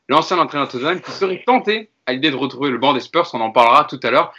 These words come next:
Et on parlera également, on fera un bilan de la ligne défensive du Paris Saint-Germain. On fera, euh,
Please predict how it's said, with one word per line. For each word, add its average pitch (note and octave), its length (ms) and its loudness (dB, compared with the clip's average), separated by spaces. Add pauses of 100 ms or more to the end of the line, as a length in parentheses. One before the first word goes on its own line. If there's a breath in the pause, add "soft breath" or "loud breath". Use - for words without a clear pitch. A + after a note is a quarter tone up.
(260 loud breath)
Et A#2+ 60 -4
on C3+ 120 -2
parlera B2+ 380 6
également, E3 500 2
on B2+ 80 -6
fera C#3 160 0
un A#2+ 60 2
bilan G#3+ 380 -4
de B2+ 100 -6
la A#2+ 140 4
ligne A#3 240 2
défensive E3 640 -2 (360 soft breath)
du C#3 140 -12
Paris C#3 240 2
Saint-Germain. C3 520 0
On C3+ 100 -2
fera, C3 280 2
euh, G#2+ 100 -4